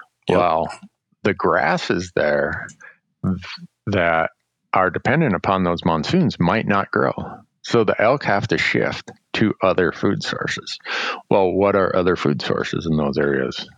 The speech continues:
Speaker 2: Okay, in Arizona, I know there's a lot of cliff rows, and they will eat on that. They prefer to eat it as one of their winter forages, but they might have to shift to it earlier.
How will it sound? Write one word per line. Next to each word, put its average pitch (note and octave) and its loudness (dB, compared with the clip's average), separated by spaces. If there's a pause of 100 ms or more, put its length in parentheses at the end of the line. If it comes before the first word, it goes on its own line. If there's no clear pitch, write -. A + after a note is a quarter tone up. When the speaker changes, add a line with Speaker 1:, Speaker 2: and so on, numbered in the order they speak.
(200)
Speaker 2:
Okay, F2 0
in F#2+ 0
Arizona, F#2+ 2
I F2+ 0
know F#2 2
there's F#2 0
a F2 2
lot F2+ 2
of F2+ -6
cliff - -2
rows, - -6 (440)
and D2+ -2 (120)
they F2+ 2
will G2 2
eat A#2+ 2
on D2+ 0
that. D#2 -2
They - 0
prefer A#2+ 2
to - 0
eat D#2 0
it G#2+ 0 (560)
as F2 0
one F2+ 2
of F#2 0
their G2 2
winter C3+ 2
forages, - -4
but - 2 (680)
they F2+ 2
might F2+ 2
have G2 -2
to - -4
shift - 0
to G2+ 2
it - -2 (120)
earlier. - 0